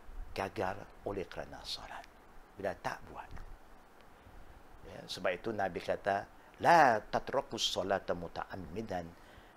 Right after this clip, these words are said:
faman tarakaha muta'ammidan faqad kharraja mina millah." Jangan tinggalkan solat dengan sengaja,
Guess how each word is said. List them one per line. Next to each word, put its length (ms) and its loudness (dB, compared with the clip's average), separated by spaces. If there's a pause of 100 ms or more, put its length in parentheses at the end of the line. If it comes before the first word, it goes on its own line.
faman 480 2
tarakaha 560 2
muta'ammidan 880 -4
faqad 400 -4
kharraja 480 -2
mina 240 -8
millah." 320 0 (400)
Jangan 400 4
tinggalkan 560 2
solat 340 2 (300)
dengan 320 0
sengaja, 640 -4